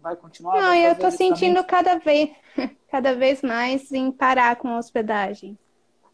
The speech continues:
Speaker 2: e, e partir mais pro mundo do adestramento. Mas eu sinto que enquanto eu,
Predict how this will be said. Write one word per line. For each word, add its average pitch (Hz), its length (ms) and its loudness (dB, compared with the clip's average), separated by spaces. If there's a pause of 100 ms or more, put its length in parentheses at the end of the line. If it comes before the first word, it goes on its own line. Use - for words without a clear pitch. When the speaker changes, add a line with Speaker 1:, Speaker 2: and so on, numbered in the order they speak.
(160)
Speaker 2:
e, 214 540 -6 (240)
e 254 80 -4
partir 277 540 2
mais 262 260 0
pro 269 100 -4
mundo 240 240 0
do 226 80 0
adestramento. 233 680 -2
Mas 226 200 -4
eu 247 140 0
sinto 294 340 0
que 254 460 -6
enquanto 285 480 -4
eu, 294 260 0